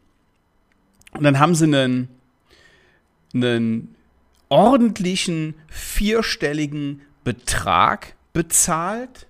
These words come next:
für einen Trainer,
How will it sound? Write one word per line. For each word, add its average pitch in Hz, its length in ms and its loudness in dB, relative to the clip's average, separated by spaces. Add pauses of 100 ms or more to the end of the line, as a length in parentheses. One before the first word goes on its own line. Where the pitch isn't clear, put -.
(640)
für 220 720 -6 (380)
einen 131 840 -2 (640)
Trainer, 147 600 -2